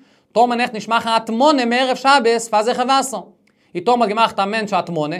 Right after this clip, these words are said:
און יום טוב וויל ער ניצן די וואסער, טאר מען נישט רויכן זיין, כל גוף מיט דעם,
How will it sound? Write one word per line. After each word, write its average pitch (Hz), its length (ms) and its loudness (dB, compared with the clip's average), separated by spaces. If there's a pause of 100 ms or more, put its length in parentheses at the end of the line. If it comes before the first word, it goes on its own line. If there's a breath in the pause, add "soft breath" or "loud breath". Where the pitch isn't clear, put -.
(420 soft breath)
און 180 100 -6
יום 233 180 2
טוב 190 120 -2
וויל 202 120 0
ער 196 60 0
ניצן 214 280 -4
די 190 100 -2
וואסער, 214 440 0 (400 loud breath)
טאר 262 200 2
מען 262 120 -2
נישט 240 280 -4
רויכן 226 380 -2
זיין, 214 280 -2
כל 220 200 0
גוף 247 240 -2
מיט 220 200 -2
דעם, 214 180 0